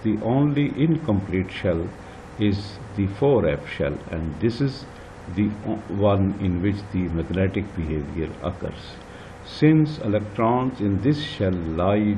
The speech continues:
deep within the ion, screened by the outer five P and the five D shells, they are not, uh, appreciably affected by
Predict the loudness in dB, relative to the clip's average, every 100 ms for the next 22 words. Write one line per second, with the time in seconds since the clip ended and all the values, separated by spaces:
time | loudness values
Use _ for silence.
0 | -2 2 4 2 -4 -4 0 2 2 2
1 | 0 -2 -2 -2 -2 -4 -12 -16 -18 -16
2 | -16 0 6 8 8 4 2 4 4 2
3 | -4 0 2 2 0 -4 -2 0 0 0
4 | -4 -2 -2 -2 -6 -6 -6 -8 -2 0
5 | 0 0 -2 -4 -4 -4 -2 -2 -8 -10
6 | -16 -16 -16 -18 -16 0 2 2 0 0
7 | 0 0 0 0 -2 -14 -16 -16 -18 -16
8 | -6 -2 0 0 -2 -2 0 0 4 4
9 | 4 0 0 -2 -6 -14 -16 -8 -8 0
10 | -2 0 -2 -2 2 0 0